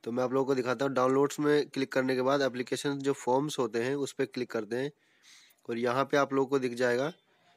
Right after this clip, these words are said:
यहाँ से हम लोग ऑफलाइन अगर फॉर्म भरना होता है तो डाउनलोड करते हैं। ये देखिए, enrollment as civil defense volunteer, यहाँ पे क्लिक करेंगे और इसके बाद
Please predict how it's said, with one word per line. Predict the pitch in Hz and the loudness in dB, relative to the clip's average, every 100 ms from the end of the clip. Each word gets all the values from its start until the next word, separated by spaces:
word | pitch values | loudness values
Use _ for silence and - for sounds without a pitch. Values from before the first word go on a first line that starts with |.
| _ | _
यहाँ | 120 135 | 2 2
से | 139 | 2
हम | 143 139 | 2 4
लोग | 143 139 | 4 4
ऑफलाइन | 139 135 135 139 143 139 | 0 2 4 4 2 0
अगर | 127 131 | 0 -2
फॉर्म | - 131 | 0 -2
भरना | 120 120 123 | 0 0 2
होता | 117 | 2
है | 127 | 0
तो | 123 | 0
डाउनलोड | 117 117 117 | 0 0 -2
करते | 120 107 | -2 -2
हैं। | 123 | 0
ये | 143 127 | 2 0
देखिए, | 117 - 151 - | -2 -2 -4 -4
enrollment | 127 123 127 143 139 | -4 -2 0 0 0
as | 123 127 | 0 0
civil | 127 123 | -2 -4
defense | 117 127 123 | -4 -6 -6
volunteer, | 117 110 104 123 139 | -4 -4 -4 -2 0
यहाँ | 135 120 | 2 0
पे | 127 | -4
क्लिक | - 135 131 | -6 -6 -2
करेंगे | 139 139 143 156 _ _ _ _ - - | 0 2 0 -4 _ _ _ _ -20 -4
और | 123 | -2
इसके | - 160 | 0 2
बाद | 143 143 143 | 4 4 2